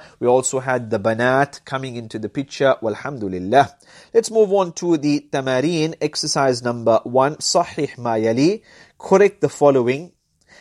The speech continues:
تبحث أم أحمد عن المفتاح. تبحث أم أحمد عن المفتاح. تبحث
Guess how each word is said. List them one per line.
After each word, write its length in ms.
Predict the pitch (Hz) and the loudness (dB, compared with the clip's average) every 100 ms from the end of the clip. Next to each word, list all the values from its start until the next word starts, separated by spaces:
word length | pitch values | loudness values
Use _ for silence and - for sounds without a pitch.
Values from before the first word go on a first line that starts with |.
| _ _ - | _ _ 4
تبحث 640 | 220 196 - 190 175 185 | 6 4 0 -2 -2 -2
أم 680 | 175 - 214 220 190 175 175 | -2 2 2 2 -2 -4 -2
أحمد 840 | 170 170 165 160 151 139 151 185 - _ | -4 -6 -10 -4 -2 0 0 0 -6 _
عن 200 | - 143 | -6 -4
المفتاح. 1160 | 160 160 139 131 127 - - 156 131 - 131 107 - _ _ - | 0 0 0 -4 -8 -6 2 4 4 -2 -8 -8 -10 _ _ 2
تبحث 640 | 160 143 - 160 160 - 156 - | 2 2 -2 -4 -4 -2 -2 2
أم 420 | 208 208 170 156 156 | 2 2 0 0 0
أحمد 760 | 147 151 - 135 123 131 151 185 - - | 0 -4 -8 -4 0 2 2 2 -4 -14
عن 260 | 120 139 | -8 -4
المفتاح. 1200 | 151 156 135 127 120 - - 151 131 120 - 143 101 _ - | -2 -2 -2 -4 -10 -8 2 4 4 2 0 -2 -2 _ 0
تبحث 680 | 135 131 127 - 160 151 | 2 4 0 0 -2 -2